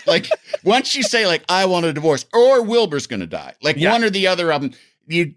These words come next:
Speaker 1: can't mention divorce on an
Speaker 2: No.
Speaker 1: old-timey radio show
Speaker 2: You, like,
Speaker 1: without,
Speaker 2: divorce
Speaker 1: yeah.
Speaker 2: in the olden days is not allowed. Was, was somebody, somebody or both have to die.
Speaker 1: Yeah,
Speaker 2: They have to
Speaker 1: somebody's
Speaker 2: be
Speaker 1: getting
Speaker 2: punished
Speaker 1: murdered.
Speaker 2: for that transgression.
Speaker 1: I actually <laughs> had an idea.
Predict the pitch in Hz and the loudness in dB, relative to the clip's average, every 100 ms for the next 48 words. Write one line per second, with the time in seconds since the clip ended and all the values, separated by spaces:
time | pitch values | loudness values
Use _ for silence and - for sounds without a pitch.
0 | - 190 226 220 202 180 170 160 135 147 | -4 0 0 0 -2 -2 -4 -4 -4 -6
1 | 123 151 143 139 - 131 147 156 110 131 | 0 0 0 -2 -4 -2 0 0 0 -2
2 | 131 123 120 120 117 110 - 101 92 190 | -2 -2 -2 0 -2 -4 -4 -2 -2 0
3 | 190 190 180 147 127 110 - 269 226 208 | 0 0 -2 -2 0 0 2 2 0 0
4 | 196 190 165 180 175 147 131 120 120 101 | 0 0 0 0 0 0 0 0 -2 -4
5 | 135 117 151 131 113 110 78 - 113 147 | -6 0 0 0 0 -2 -4 -10 -6 -6
6 | 147 165 208 214 233 214 208 220 247 294 | -4 -2 0 0 0 -4 -2 0 0 0
7 | 285 247 170 170 185 175 160 - 127 123 | 2 2 2 2 2 0 -2 -2 -4 -2
8 | 117 156 - _ 131 127 92 180 190 196 | -2 -2 -6 _ 0 0 0 0 0 0
9 | 190 147 160 208 131 117 156 143 143 - | 0 0 0 2 0 -2 -2 0 -2 -2
10 | 143 120 127 123 - 98 - - _ 165 | -2 -2 -2 -2 -4 -8 -12 -18 _ 0
11 | 202 220 - - 208 202 156 156 143 123 | 0 -2 -6 0 0 2 0 0 -2 -2
12 | 135 135 120 | 0 0 0